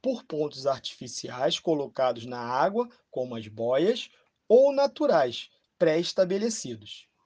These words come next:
Mas não se preocupe, porque o seu treinador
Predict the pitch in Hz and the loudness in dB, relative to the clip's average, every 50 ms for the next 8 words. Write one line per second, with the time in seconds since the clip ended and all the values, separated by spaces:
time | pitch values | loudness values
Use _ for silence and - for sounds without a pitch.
0 | _ _ _ _ _ _ _ _ _ - 190 214 233 214 220 214 220 240 262 262 | _ _ _ _ _ _ _ _ _ -2 0 2 2 2 4 4 4 4 2 2
1 | - 285 226 - 277 277 294 294 - - 226 220 214 214 - - _ _ _ _ | -2 -6 -4 -2 0 2 2 2 2 2 2 2 2 0 -6 -18 _ _ _ _
2 | _ _ _ - 208 185 - - 175 165 156 147 - - - 208 226 277 269 - | _ _ _ -4 -4 -4 0 0 0 0 0 0 -4 -2 4 4 4 4 4 0
3 | 226 214 185 156 139 127 131 156 185 185 - - | -2 -2 -2 -2 -4 -2 0 2 2 2 0 -2